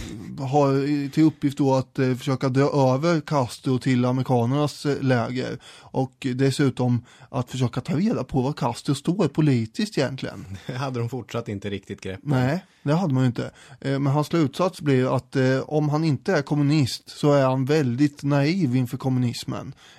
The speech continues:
Speaker 1: Eller möjligen, eh, är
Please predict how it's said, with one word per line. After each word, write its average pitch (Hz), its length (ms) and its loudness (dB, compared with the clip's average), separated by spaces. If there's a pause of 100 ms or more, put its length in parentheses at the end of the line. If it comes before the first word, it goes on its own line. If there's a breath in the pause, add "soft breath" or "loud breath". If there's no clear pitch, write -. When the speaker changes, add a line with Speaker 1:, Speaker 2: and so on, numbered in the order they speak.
(160 loud breath)
Speaker 1:
Eller 139 240 0
möjligen, 131 640 2 (600 loud breath)
eh, 135 80 -4 (720)
är 127 360 -2